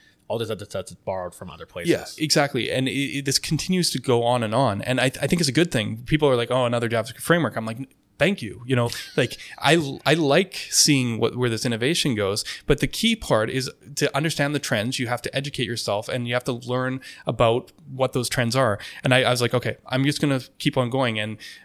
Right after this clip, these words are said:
Speaker 2: uh, I wrote more general articles, and I start streaming. Yeah, uh, c-, you know, it started as just, like, a casual Friday night stream because, you know, that's when I had time for it. But I've had a chance now to actually put other framework authors on, you know, out there, put, give them the podium to, to talk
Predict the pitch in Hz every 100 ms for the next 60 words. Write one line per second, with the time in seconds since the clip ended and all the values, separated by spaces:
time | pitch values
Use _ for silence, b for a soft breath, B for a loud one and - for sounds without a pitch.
0 | - - 113 101 - 120 123 120 120 120
1 | 117 110 110 110 131 147 - 175 170 139
2 | 135 127 170 160 175 190 117 117 147 113
3 | 120 117 127 135 143 - 135 123 120 123
4 | - 143 139 123 131 - 123 120 - 120
5 | 120 123 - 123 120 120 117 120 - 135
6 | 135 120 113 120 110 107 - 110 107 104
7 | 135 170 - 104 107 B B B - 120
8 | - 127 131 143 127 135 156 - 120 113
9 | 127 110 117 131 113 b b b _ _
10 | _ _ - - 180 - _ 143 151 -
11 | 143 147 127 117 127 117 110 - 123 113
12 | 110 107 117 104 - - 139 143 113 107
13 | - 139 131 139 143 113 123 131 131 139
14 | - 135 - - 120 - - -